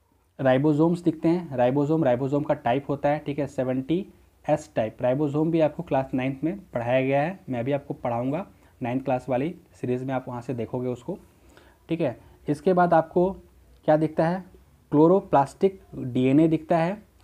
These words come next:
और आरएनए दिखता है, ठीक है। इसके अंदर डीएनए, आरएनए भी होते हैं, ठीक है। इसके बाद आप देखो जो सबसे इंपॉर्टेंट, अ,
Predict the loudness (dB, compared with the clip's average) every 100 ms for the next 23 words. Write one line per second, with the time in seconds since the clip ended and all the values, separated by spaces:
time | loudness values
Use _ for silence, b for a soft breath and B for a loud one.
0 | _ 0 2 2 4 4 4 0 -4 -8
1 | -8 -8 -6 -4 -2 -4 -4 -4 -2 -4
2 | -4 -2 0 0 0 0 0 2 0 0
3 | -2 -4 -8 b b b _ -6 -4 -4
4 | -6 -8 -6 -4 -2 0 0 0 0 -2
5 | -2 0 0 0 0 0 -2 -4 -4 -4